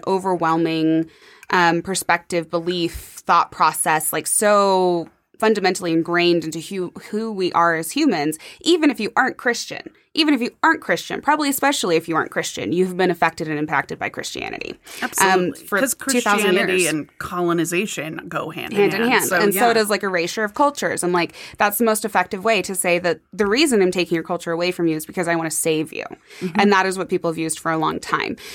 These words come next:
Speaker 1: So part of the process for me in the Akashic Records, the work that I'm doing with this, is really decentralizing Christianity in here because I think it's bullshit. I'm tired of it. I don't wanna talk about it anymore.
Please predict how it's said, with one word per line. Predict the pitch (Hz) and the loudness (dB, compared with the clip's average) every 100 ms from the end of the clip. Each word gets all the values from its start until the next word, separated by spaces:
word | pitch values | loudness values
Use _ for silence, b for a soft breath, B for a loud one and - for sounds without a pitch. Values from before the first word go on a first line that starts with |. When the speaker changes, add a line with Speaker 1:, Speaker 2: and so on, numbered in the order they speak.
| B | B
Speaker 1:
So | - 269 240 226 - | 0 4 4 4 -2
part | - 269 320 - | -6 0 2 4
of | 214 214 196 202 | 4 4 0 -4
the | 208 | -6
process | 190 185 180 190 180 | 0 2 2 0 -4
for | - 185 | 0 2
me | 170 170 165 160 | 4 4 2 0
in | - 175 165 | 0 0 2
the | 165 | 0
Akashic | 160 170 170 165 | 0 -2 -2 0
Records, | 180 175 165 170 | 0 2 -2 -2
the | 165 | -4
work | 165 - | -4 -4
that | 165 | 0
I'm | 165 | 0
doing | 170 175 | 4 4
with | 170 165 | 2 0
this, | 156 160 - | -2 0 0
is | 196 196 | -2 -4
really | 190 233 247 269 254 | -2 0 2 2 2
decentralizing | 180 185 180 175 160 160 175 160 160 160 | -2 -2 -2 0 2 0 0 0 2 0
Christianity | 160 165 - 156 135 - 92 | 0 -2 0 -2 -2 -4 -4
in | |
here | 175 175 202 | -4 -6 -6
because | - 220 214 | -2 0 0
I | 240 | 0
think | 262 | 0
it's | 254 214 | -2 -2
bullshit. | 180 175 - 165 - | -2 0 -2 -6 -2
I'm | 175 | -2
tired | 202 196 190 | 2 4 4
of | 180 | 2
it. | 180 175 | 2 2
I | |
don't | 185 | 2
wanna | 208 | 0
talk | 208 170 170 | 2 0 0
about | 214 214 | -2 0
it | |
anymore. | 233 240 240 247 | 0 2 4 4